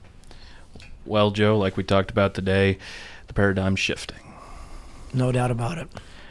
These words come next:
Speaker 1: Thank you for joining us. Well, folks,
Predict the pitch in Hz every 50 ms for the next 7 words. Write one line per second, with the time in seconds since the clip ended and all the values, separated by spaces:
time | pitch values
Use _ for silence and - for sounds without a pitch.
0 | - - - 98 98 95 95 101 95 92 98 - - - - - - - - 101
1 | 95 90 80 78 65 58 50 50 50 - - - - - - - - - - -
2 | - - - - - - - - - - - - - - - - 110 120 123 -
3 | - 123 139 135 - - - - - -